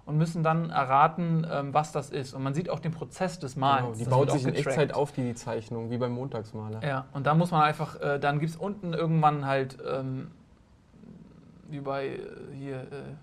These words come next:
Speaker 1: Glücksrad oder was, die Anzahl der Buchstaben. Und dann muss man halt eintippen, was es ist auf Englisch.
Speaker 2: Mhm.
Speaker 1: Ähm,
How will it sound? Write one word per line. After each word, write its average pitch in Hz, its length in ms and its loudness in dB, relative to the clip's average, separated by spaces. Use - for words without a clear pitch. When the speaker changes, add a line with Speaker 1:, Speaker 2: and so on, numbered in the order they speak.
Speaker 1:
Glücksrad 160 540 -6
oder 147 140 -6
was, 170 120 -6
die - 100 -4
Anzahl 156 280 -2
der 139 80 -2
Buchstaben. 196 520 0
Und 160 80 -4
dann 151 80 2
muss 156 140 2
man 156 120 0
halt 135 200 0
eintippen, 139 360 -6
was 117 120 -10
es - 120 -18
ist 131 140 -10
auf 123 120 -10
Englisch. 131 340 -10
Speaker 2:
Mhm. 120 60 -10
Speaker 1:
Ähm, 131 440 -4